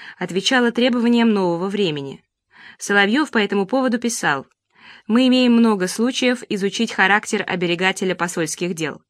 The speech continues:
Мы видели, что это был один из предтеч Петра Великого, человек, который убедился в превосходстве Запада". Француз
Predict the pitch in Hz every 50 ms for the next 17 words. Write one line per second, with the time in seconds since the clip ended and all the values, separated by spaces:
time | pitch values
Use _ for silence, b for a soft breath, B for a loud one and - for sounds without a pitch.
0 | _ _ _ _ B B B B B B B B - 220 269 269 262 254 196 196
1 | 190 180 175 - - - - - 208 202 214 233 - 247 208 233 214 202 - 185
2 | 180 185 208 185 175 - - - 175 175 - - 226 233 233 - B B B B
3 | B _ - 220 - - 196 170 160 156 202 220 220 208 - - 160 143 135 -
4 | b b b b b - - - 196 185 180 175 196 233 233 - B B B B
5 | - 214 202 - 208 202 202 - 202 185 175 190 156 185 214 226 226 247 233 233
6 | - 196 185 180 175 - - 180 165 165 - - 180 190 185 196 165 151 - 139
7 | 123 120 - _ _ _ _ _ _ _ _ _ _ _ _ _ _ _ _ _
8 | _ _ _ _ _ _ _ B B B B B B B B - - 220 214 220
9 | 226 226 - 269 294 277 - -